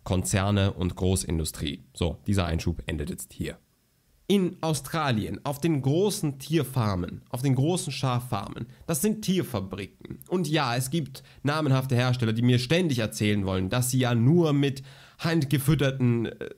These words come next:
Schafen, ja, leck mich, ganz ehrlich, das ist ein Witz. Jedenfalls, das Problem ist,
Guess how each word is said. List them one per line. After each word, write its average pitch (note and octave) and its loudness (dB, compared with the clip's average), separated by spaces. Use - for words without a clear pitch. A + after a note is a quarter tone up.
Schafen, D3 0
ja, A#2+ -2
leck C3+ 2
mich, - -12
ganz C#3 -2
ehrlich, - -12
das C#3+ 0
ist D3+ -2
ein C3 0
Witz. - -8
Jedenfalls, F3 -2
das D#3 -4
Problem D#3 -2
ist, - -10